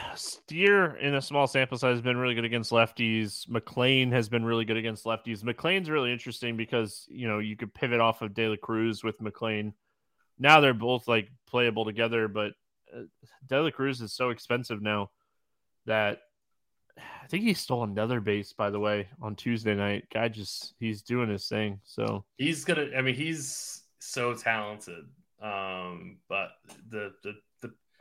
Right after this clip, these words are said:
Speaker 2: teammates around him, I, I just never feel like I need to stack Cincinnati.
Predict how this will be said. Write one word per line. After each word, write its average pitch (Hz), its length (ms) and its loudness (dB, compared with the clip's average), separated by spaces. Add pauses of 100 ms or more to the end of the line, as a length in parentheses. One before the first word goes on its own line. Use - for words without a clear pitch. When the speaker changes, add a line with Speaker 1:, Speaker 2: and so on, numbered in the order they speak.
(160)
Speaker 2:
teammates 127 420 2
around 104 440 -2
him, 92 480 -10 (240)
I, 104 180 -6 (100)
I 104 80 -2
just 107 220 -12
never 104 260 -6
feel 104 240 -8
like 98 180 -8
I 101 40 -6
need 95 220 -12
to 95 80 -18
stack 92 520 -6
Cincinnati. - 760 -14